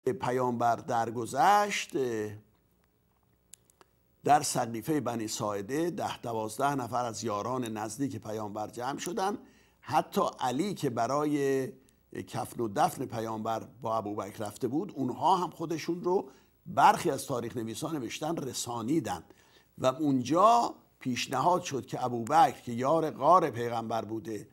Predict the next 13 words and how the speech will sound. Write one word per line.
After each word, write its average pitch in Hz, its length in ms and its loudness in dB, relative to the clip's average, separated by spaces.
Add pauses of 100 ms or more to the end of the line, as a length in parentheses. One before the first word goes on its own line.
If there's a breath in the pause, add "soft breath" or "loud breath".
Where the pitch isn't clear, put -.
(360 soft breath)
و، 107 200 -2 (1120)
اه، 101 460 -8
سرمایه‌شو 135 880 -2
خرج 127 380 -4
کرده، 107 420 -6
پدر 139 500 -2
زن 160 300 0
پیغمبر 123 580 -2
بوده 110 200 -8 (720 soft breath)
و 123 200 2
م-، 117 160 -2
اه، 113 600 -6
سالمندترین 127 1500 0